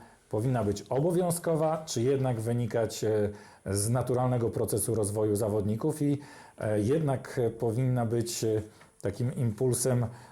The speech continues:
e, dla klubów, e, żeby patrzyli wstecz i myśleli o rozwoju swoich zawodników, czyli prowadzenia systemu szkoleniowego i rozwoju zawodników w sposób, e, racjonalny, ustabilizowany,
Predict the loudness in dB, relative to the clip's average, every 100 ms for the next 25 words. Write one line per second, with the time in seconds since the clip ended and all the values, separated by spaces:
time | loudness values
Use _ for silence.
0 | -10 -2 0 2 0 0 2 2 0 -2
1 | -10 _ -4 -2 0 2 0 -2 0 0
2 | 0 -2 -2 -2 -4 -4 0 0 0 0
3 | 0 0 0 0 2 2 2 2 0 -4
4 | -6 -2 0 2 0 0 0 0 0 -2
5 | -4 -2 0 -2 -2 -4 -4 -2 0 -2
6 | -12 -12 -4 -2 0 2 2 2 0 -4
7 | -4 -2 0 0 0 0 2 2 2 2
8 | 2 0 -2 -14 _ -2 0 0 0 0
9 | 2 2 0 0 -2 -2 -4 -12 -20 -14
10 | -10 -4 -2 -2 -2 0 0 0 -6 -20
11 | -16 -4 -2 0 0 0 2 2 0 0
12 | -2 -2 0 0 2 2 2 2 2 0